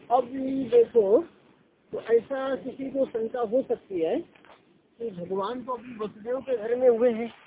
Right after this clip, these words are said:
कब? द्वापर में।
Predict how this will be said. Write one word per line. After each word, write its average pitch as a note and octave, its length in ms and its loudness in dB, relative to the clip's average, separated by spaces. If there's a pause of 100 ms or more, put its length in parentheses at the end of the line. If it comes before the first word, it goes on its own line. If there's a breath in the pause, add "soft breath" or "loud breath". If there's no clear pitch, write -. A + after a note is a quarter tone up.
(1500)
कब? C4 220 8 (280)
द्वापर F#3 360 4
में। C#4+ 140 -2